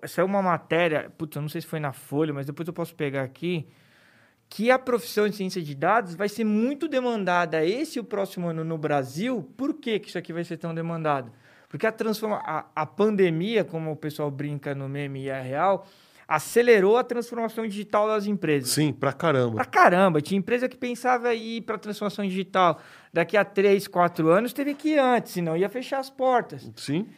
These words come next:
Speaker 1: E aí, a, a, a quantidade de pessoas necessárias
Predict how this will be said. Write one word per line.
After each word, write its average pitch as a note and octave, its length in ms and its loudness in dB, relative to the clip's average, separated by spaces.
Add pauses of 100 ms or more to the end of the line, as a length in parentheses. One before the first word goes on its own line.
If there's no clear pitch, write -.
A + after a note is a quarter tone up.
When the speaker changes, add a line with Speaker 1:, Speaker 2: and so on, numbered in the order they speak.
(140)
Speaker 1:
E G3+ 140 0
aí, C4 420 0
a, F#3 400 2 (180)
a, - 20 2
a D#3+ 40 -2
quantidade A3+ 760 2
de B3+ 100 -4
pessoas F#3 640 2
necessárias D#3+ 960 2